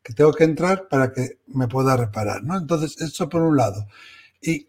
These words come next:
me gustaría saber qué pasó esa noche, qué película viste, qué sucedió con tu marido, que me imagino que nada,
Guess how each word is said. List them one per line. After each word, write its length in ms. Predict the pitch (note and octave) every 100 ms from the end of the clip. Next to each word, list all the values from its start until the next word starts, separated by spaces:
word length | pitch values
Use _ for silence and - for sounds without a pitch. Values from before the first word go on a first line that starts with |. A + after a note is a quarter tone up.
| -
me 180 | D#3
gustaría 360 | D3+ C3+ E3+ F3+
saber 360 | E3+ F3 F#3+ -
qué 120 | E3+
pasó 260 | F3+ D#3 E3
esa 220 | - E3
noche, 440 | D#3 D3+ - D#3+
qué 140 | D3+ C#3+
película 420 | D#3+ D#3+ E3 D#3
viste, 560 | D3+ C#3+ - D3+ D3+ -
qué 120 | D3+
sucedió 540 | D3 C#3 D3+ D3 D3
con 180 | D3 C#3
tu 80 | C#3
marido, 400 | C#3 C#3+ C#3+ F#2+
que 80 | C3
me 80 | B2
imagino 380 | B2 A#2+ C3+
que 120 | A#2+ B2+
nada, 460 | C3+ C#3+ C#3 C#3